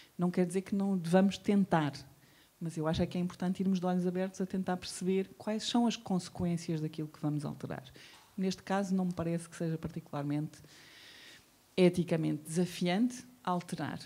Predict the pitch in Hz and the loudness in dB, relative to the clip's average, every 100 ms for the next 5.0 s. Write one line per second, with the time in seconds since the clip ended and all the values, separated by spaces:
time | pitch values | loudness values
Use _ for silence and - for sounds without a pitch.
0 | - - - 175 - 165 170 185 190 196 | -14 -12 -8 -2 2 2 2 0 2 2
1 | 185 185 220 233 - 190 180 - 208 196 | 2 2 2 0 -2 -2 -2 0 -2 2
2 | 202 175 170 175 - 180 175 190 190 165 | 2 2 -2 -4 0 2 4 6 6 4
3 | 160 233 220 165 156 160 196 247 - - | 2 4 4 6 6 8 6 4 -4 -20
4 | - - 165 165 165 160 165 151 160 | -14 -6 -4 -2 0 0 0 0 0